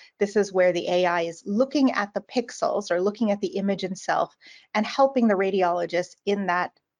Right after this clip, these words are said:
interpretive process. A I can also, uh, help in that interpretive process, uh,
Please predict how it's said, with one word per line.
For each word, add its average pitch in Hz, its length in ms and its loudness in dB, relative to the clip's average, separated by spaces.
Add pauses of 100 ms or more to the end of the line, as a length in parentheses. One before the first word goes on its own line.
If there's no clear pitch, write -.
(120)
interpretive 190 580 -2
process. - 680 -12 (1800)
A 220 140 6
I 208 120 4
can 208 120 0
also, 196 460 0 (180)
uh, 190 220 -6
help 190 420 -2
in 202 180 -2
that 185 200 0
interpretive 202 480 -6
process, 175 600 -4 (140)
uh, 180 260 -4